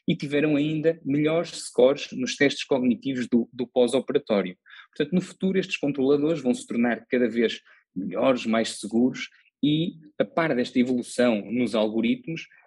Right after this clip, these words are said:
muito da, da melhoria vem da melhor monitorização, porque só assim é que podemos confiar realmente eh, nos parâmetros e nos alvos que estamos, ehm, a definir. Dentro da inteligência artificial, eh, esta evolução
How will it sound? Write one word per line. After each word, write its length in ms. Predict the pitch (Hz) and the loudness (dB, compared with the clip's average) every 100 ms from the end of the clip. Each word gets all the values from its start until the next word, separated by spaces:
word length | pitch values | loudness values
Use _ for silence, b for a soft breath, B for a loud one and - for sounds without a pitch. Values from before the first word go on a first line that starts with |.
| b | b
muito 640 | - 131 160 160 - - 131 | -4 0 0 0 -4 -12 -4
da, 180 | 135 131 | 2 2
da 120 | 131 | 2
melhoria 440 | 131 127 139 143 | 0 0 2 2
vem 520 | 127 123 135 143 151 - | 0 0 0 0 -4 -6
da 280 | 123 120 139 | -8 -2 0
melhor 380 | 135 135 139 143 | 0 2 2 2
monitorização, 960 | 143 151 - 135 131 143 - 107 101 - | 0 0 -2 -2 -2 -2 0 0 -2 -16
porque 180 | - - | -18 -4
só 220 | 110 107 | 0 2
assim 400 | 101 - 113 127 | 0 -2 -2 0
é 120 | 113 | -4
que 80 | - - | -6 -8
podemos 340 | 107 113 - | 0 2 0
confiar 580 | - 113 - - 110 113 - - | -2 -2 -4 -2 0 0 -4 -4
realmente 420 | 120 110 113 120 - _ B B | 0 0 0 -2 -6 _ B B
eh, 360 | 110 110 110 110 | 0 2 2 0
nos 200 | 117 117 | -2 -6
parâmetros 440 | - 107 120 104 107 | -2 0 0 0 -2
e 60 | |
nos 160 | 107 98 | 0 2
alvos 260 | 104 104 | 2 0
que 100 | - | -10
estamos, 440 | - 107 104 - - 104 | -4 0 0 -2 -4 0
ehm, 400 | 104 101 98 98 | 2 2 0 0
a 100 | 117 | -2
definir. 500 | 110 - - 107 98 - - | -2 -8 0 2 2 0 -10
Dentro 360 | 127 208 196 | -2 0 0
da 80 | 190 | 0
inteligência 460 | 190 190 170 180 180 | 0 0 -2 0 0
artificial, 760 | 180 - 175 - 135 90 87 | -2 -4 -4 0 0 0 0
eh, 560 | 104 113 95 - 110 123 | 2 4 2 2 2 0
esta 220 | 123 131 | 0 -2
evolução 560 | 127 135 - 135 127 | -2 -4 -2 0 0